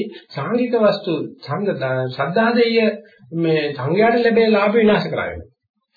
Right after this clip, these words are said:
ඒක අපිට කරන්න බෑ. ඒක වෙන් කළ හැටියට අපිට ලැබේ. උත් ඒක නැතුව බෑ. මට මේක කොහොම හරි ලබා ගන්න ඕනේ කියලා අපේ හිත ව්‍යාපාර කරනවා නම් ඉතින් අපි, අ, සම්පූර්ණ දේශපාලනයට බයි. ඉතින් මේ දෙක දැනගන්න බැරි නම්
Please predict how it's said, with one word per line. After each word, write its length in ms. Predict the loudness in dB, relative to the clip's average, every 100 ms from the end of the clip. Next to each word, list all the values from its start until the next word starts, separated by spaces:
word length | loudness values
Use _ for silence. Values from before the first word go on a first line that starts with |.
| _
ඒක 220 | -2 0
අපිට 240 | 0 -2 -2
කරන්න 280 | -2 -4 -2
බෑ. 180 | 0 0
ඒක 240 | 0 -2
වෙන් 160 | -2 -4
කළ 180 | -4 -4
හැටියට 320 | -4 -2 -2
අපිට 240 | -2 -2
ලැබේ. 300 | 0 0 -2 -6 -12 -10
උත් 200 | -4 -2
ඒක 120 | 0 0
නැතුව 400 | 2 2 2 2 2
බෑ. 200 | 2 -2 -6 _
මට 220 | -4 0
මේක 220 | 2 2 0
කොහොම 300 | 0 0 2
හරි 160 | 2 2
ලබා 260 | 2 2
ගන්න 260 | 2 2 2
ඕනේ 180 | 0 0
කියලා 220 | 0 0
අපේ 140 | 2
හිත 120 | 0 2
ව්‍යාපාර 440 | 0 0 0 0 0
කරනවා 300 | 0 0 0
නම් 140 | 0
ඉතින් 260 | -2 -2 -4
අපි, 200 | -4 -6 -8 -18 -20 _
අ, 120 | -12 -10
සම්පූර්ණ 640 | -6 -2 0 0 0 0
දේශපාලනයට 540 | 0 -2 -2 -4 -6 -10
බයි. 180 | -10 -10 -12 _ _ _ _ -10
ඉතින් 140 | -8 -2
මේ 200 | 2 2
දෙක 180 | 2 2
දැනගන්න 420 | 2 2 2 0 0
බැරි 260 | 0 0
නම් 180 | 0 -2